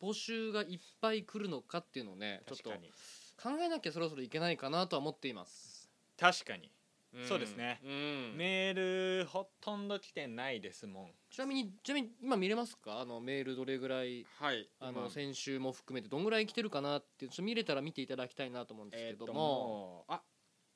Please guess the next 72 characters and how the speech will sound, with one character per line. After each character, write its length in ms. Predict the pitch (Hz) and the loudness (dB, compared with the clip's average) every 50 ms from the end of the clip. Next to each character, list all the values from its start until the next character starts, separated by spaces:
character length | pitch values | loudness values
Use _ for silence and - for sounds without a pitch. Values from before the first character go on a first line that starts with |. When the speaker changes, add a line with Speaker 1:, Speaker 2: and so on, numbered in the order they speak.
| - - | -16 -6
Speaker 2:
け 140 | - 196 190 | -4 -4 -2
ど、 380 | 147 131 139 147 127 101 - - | 0 0 2 2 2 0 0 0
け 220 | - 180 196 185 | 0 2 2 2
ど、 200 | 170 165 160 127 | 2 2 0 0
け 200 | - - 165 190 | 0 2 0 2
ど、 120 | 185 185 | 2 2
け 160 | 156 - 190 190 | 0 2 0 0
ど、 140 | 196 185 | 0 0
け 160 | - - 180 190 | 2 2 0 2
ど、 380 | 196 220 226 202 123 98 - - - | 4 4 4 4 4 2 0 -2 0
Speaker 1:
は 180 | 143 135 120 | 2 2 2
い。 100 | 98 - - - _ _ _ _ _ _ _ _ _ _ _ - | 2 -2 -6 -16 _ _ _ _ _ _ _ _ _ _ _ -12
Speaker 2:
あ 120 | - 110 | -8 -6
の、 560 | 107 110 110 110 107 107 107 107 110 110 110 95 - _ _ _ _ _ _ _ _ _ _ - - - | -6 -4 -4 -4 -4 -2 -2 -2 -4 -4 -6 -8 -12 _ _ _ _ _ _ _ _ _ _ -18 -12 -4
新 220 | - 247 233 233 | -2 -2 -2 -2
し 120 | 233 - - 196 | -4 -4 -4 -6
い、 40 | 156 - | -4 -4
あ 80 | 143 | -6
の、 80 | 147 147 | -6 -2
今 180 | 180 220 240 | 0 0 2
ま 100 | 240 214 | 2 2
で 40 | 175 | 2
も 220 | 143 123 113 110 104 | 2 0 -2 -2 -2
全 260 | 104 113 151 156 151 | 0 0 0 0 0
部 80 | 147 | -2
メ 260 | 135 131 135 143 143 139 | -2 -2 0 0 0 0
ー 20 | |
ル、 140 | 139 139 139 | -2 -2 -4
来 100 | - - | -6 -4
た 100 | - 143 | -4 -2
メ 120 | 117 113 107 | -2 -2 -4
ー 20 | |
ル 60 | 101 | -4
は 60 | 98 98 - | -6 -8 -6
全 400 | - - 226 226 214 214 202 196 | 2 6 6 6 6 6 4 4
部 80 | 185 175 | 4 4
読 160 | 165 147 127 | 4 4 2
ん 80 | 117 107 | 2 -2
で 80 | 98 | -6
ま 120 | 85 87 - | -8 -10 -16
す。 100 | - - | -12 -2
Speaker 1:
読 180 | - 190 214 | 4 4 6
ん 20 | 220 | 6
で 60 | 202 | 6
ま 60 | 165 | 4
す、 20 | - | 2
読 100 | 135 135 | 0 -4
ん 40 | |
で 40 | 131 | -6
ま 140 | 113 101 98 | -6 -8 -10
す。 120 | - - | -4 -2
Speaker 2:
は 60 | 120 110 | -2 -2
い。 80 | 104 - - | -2 -4 -6
Speaker 1:
う 80 | 151 | -2
ん。 60 | 156 156 | 0 2
Speaker 2:
で、 200 | 170 170 - - _ _ _ _ _ _ _ - | 2 2 0 -4 _ _ _ _ _ _ _ -6
え 400 | 113 113 113 110 110 107 107 107 | -4 0 2 2 2 2 0 -2
ー、 20 | 123 | -2
な 80 | 135 | -4
ん 60 | 127 110 | -4 -2
と 200 | 110 104 - - 127 | -4 -6 -6 -8 -8
新 200 | - 185 185 190 | -8 -4 -4 -4
し 120 | 185 - 175 | -4 -4 -4
い 20 | |
メ 140 | 117 107 107 | -4 -4 -4
ー 20 | 104 | -4
ル 60 | 98 | -4
が 140 | 101 101 101 | -6 -6 -8
実 200 | 101 107 - 98 | -8 -10 -8 -8
は 20 | |
一 140 | 120 131 - - | -8 -8 -10 -12
通 220 | - 98 87 - | -14 -14 -14 -14